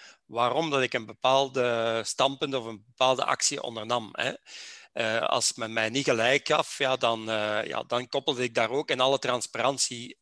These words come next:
over terug van, ja, sorry, maar ja, het kader is wat het is. We moeten binnen dat kader verder werken. Eh, ik, ik bedoel, dat is ook democratie. Eh, dus op dat vlak, eh, speelt dan terug die loyaliteit.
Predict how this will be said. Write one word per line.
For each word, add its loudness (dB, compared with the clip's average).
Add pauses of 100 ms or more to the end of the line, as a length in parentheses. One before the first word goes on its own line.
(140)
over -10
terug -4
van, -4
ja, 0
sorry, -2
maar 2 (520)
ja, -2
het -8
kader 2
is 2
wat -2
het -6
is. 0
We -8
moeten -8
binnen -4
dat -6
kader 0
verder 0
werken. -4
Eh, -6
ik, -10 (180)
ik -18
bedoel, -10
dat -4
is -8
ook -8
democratie. -2
Eh, 0
dus -6 (380)
op -8
dat 0
vlak, -2
eh, -2
speelt -4
dan -2
terug -6
die -2
loyaliteit. 0